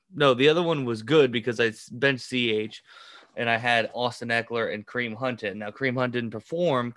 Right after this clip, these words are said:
but he was still the better of the trio. That's the main thing I wanna talk about here is we see now what the Chiefs are gonna do when they have, face a team that's, I would say, I would say the Tampa Bay Bucs defense is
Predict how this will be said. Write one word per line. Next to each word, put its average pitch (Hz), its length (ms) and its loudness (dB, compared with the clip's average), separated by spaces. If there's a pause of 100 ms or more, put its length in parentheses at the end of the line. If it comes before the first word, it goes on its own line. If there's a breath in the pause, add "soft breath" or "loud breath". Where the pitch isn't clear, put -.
(340 loud breath)
but 131 80 2
he 131 80 6
was 123 120 -2
still 160 200 0
the 127 100 0
better 127 420 4
of 117 180 -2
the - 80 -16
trio. 120 580 -2 (520 loud breath)
That's 151 280 2
the 143 80 0
main 165 280 0
thing 165 140 2
I 151 40 2
wanna 135 160 2
talk 123 220 0
about 110 280 0
here 113 420 0
is 110 380 -4 (120)
we 123 160 -4
see 185 460 -2
now 127 640 0
what 117 200 -8
the 110 80 -18
Chiefs 165 600 -8 (320 soft breath)
are 120 100 -4
gonna 117 200 -2
do 135 360 0
when 123 220 -4
they 110 220 2
have, 120 380 0
face 135 200 0
a 131 80 -2
team 147 320 -2
that's, 117 340 0 (220)
I 180 100 2
would 220 160 2
say, 254 140 -2
I - 100 0
would 302 140 0
say 302 200 -2
the 160 160 -4
Tampa 143 280 -2
Bay 131 140 4
Bucs 120 320 -2
defense 117 420 -4
is 110 120 -12